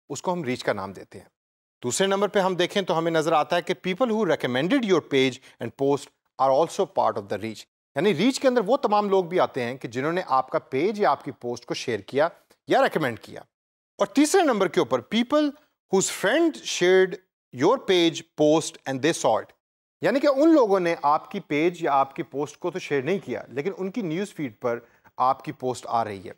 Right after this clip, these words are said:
वो कैसे आती है? जब भी आपकी पोस्ट कोई शेयर करता है तो वो पोस्ट उनके दोस्तों तक भी पहुंच जाती है।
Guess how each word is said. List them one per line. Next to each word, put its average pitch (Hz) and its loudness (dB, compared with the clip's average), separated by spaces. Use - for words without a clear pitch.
वो 165 -6
कैसे 196 2
आती 165 0
है? 208 -2
जब 214 0
भी 262 2
आपकी 180 0
पोस्ट 151 -4
कोई 151 0
शेयर 190 0
करता 113 -4
है 127 -6
तो 180 2
वो 208 2
पोस्ट 160 0
उनके 156 -6
दोस्तों 127 -6
तक 117 -6
भी 107 -8
पहुंच 107 -8
जाती 104 -16
है। - -20